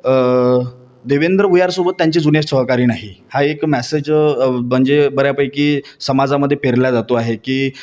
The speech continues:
अ, देवेंद्र भुयारांनी कार्यकर्ते तोडले, देवेंद्र भुयारांनी कार-, अ, म्हणजे लोकांना दूर केलं, त्यांच्या जुन्या सहकाऱ्यांना सोडलं. अ, वास्तविकता हे आहे की राजकारणामध्ये काम करत असताना, अ, सर्वसमावेशक, अ, आपल्याला काम करावं लागते, सर्वसमावेशक सगळ्या गोष्टींना आपल्याला पुढं जावं लागते.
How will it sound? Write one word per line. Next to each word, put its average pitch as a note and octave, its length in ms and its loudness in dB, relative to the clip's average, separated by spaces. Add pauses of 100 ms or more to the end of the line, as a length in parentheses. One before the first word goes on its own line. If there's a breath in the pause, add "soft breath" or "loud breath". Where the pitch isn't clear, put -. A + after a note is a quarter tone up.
(140 loud breath)
अ, A#2+ 120 0
देवेंद्र C3 360 0
भुयारांनी B2+ 580 0
कार्यकर्ते B2 460 -2
तोडले, A#2 400 0
देवेंद्र A#2 320 0
भुयारांनी A#2 420 2
कार-, A2+ 260 -4
अ, A2 440 -2 (140)
म्हणजे A2+ 400 0 (260 loud breath)
लोकांना B2+ 340 0
दूर B2 260 0
केलं, A#2 180 0
त्यांच्या A#2 260 -2
जुन्या A#2 200 0
सहकाऱ्यांना A#2 480 -2
सोडलं. G#2+ 420 -4 (380 loud breath)
अ, A2+ 60 -2
वास्तविकता F#3+ 600 -2
हे F#3 140 2
आहे E3 320 2
की G3 260 -4
राजकारणामध्ये F#3 840 -2
काम E3+ 240 -2
करत E3 220 0
असताना, D#3+ 540 -2 (220 loud breath)
अ, C3+ 120 0
सर्वसमावेशक, F3 1000 0
अ, D3+ 460 2 (160)
आपल्याला D#3+ 260 0
काम D3 260 -2
करावं B2+ 280 2
लागते, A#2 280 -6
सर्वसमावेशक C#3+ 760 -2
सगळ्या C#3 220 0
गोष्टींना C#3 340 -4
आपल्याला C3+ 280 -2
पुढं C3 240 0
जावं A#2+ 220 0
लागते. A2+ 320 -6